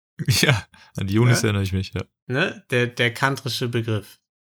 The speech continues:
Speaker 2: Ne?
Speaker 1: Ja,
Speaker 2: Von
Speaker 1: von
Speaker 2: Immanuel
Speaker 1: Immanuel
Speaker 2: Kant.
Speaker 1: Kant.
Speaker 2: Ja. Ähm, stellt sich raus, wir haben Hannah wohl missverstanden, schreibt Tai. Ist gar nicht von Immanuel Kant.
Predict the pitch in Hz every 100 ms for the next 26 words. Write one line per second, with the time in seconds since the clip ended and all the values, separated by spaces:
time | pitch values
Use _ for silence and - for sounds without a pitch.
0 | _ _ _ - - 120 107 104 120 -
1 | 123 117 123 120 120 117 110 107 104 87
2 | - _ _ - 110 101 - - - _
3 | _ - 139 139 143 147 151 151 - _
4 | _ _ _ _ _ _ - - 220 -
5 | 156 143 143 196 - 175 135 156 196 196
6 | 151 156 170 170 175 - 107 139 156 175
7 | 170 - 120 - 117 104 101 107 110 _
8 | - - - 107 - - 107 110 _ _
9 | _ _ _ _ _ _ - 226 - -
10 | 120 120 110 - 117 107 110 104 107 107
11 | 110 113 131 -